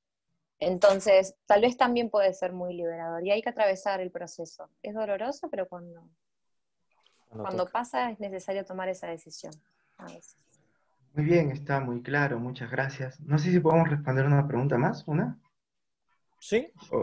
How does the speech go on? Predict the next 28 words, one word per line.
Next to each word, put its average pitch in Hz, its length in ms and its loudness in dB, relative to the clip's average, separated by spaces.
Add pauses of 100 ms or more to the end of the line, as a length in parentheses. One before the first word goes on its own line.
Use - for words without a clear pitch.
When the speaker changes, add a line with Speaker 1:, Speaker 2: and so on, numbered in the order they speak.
Speaker 3:
oye, 139 220 2
ya 180 200 4
sí, 208 200 4
porque 151 380 6
Ana 131 180 6
María 143 380 6
también 147 360 4
es, 151 360 -6
ti-, - 160 -2
tiene 139 280 4
la 120 140 4
mano 131 580 0
levantada 110 540 0
desde 110 380 -2
el, - 260 -12
desde 104 220 -6
que - 100 6
empezamos. - 460 -2
Speaker 2:
<laughs> - 80 -20
Speaker 3:
Entonces, - 400 -10 (540)
ya 117 180 0
le 117 80 4
voy 117 100 8
a 120 80 2
conectar 113 420 -2
el 110 120 -2
audio 110 260 0
ahorita, 135 580 -6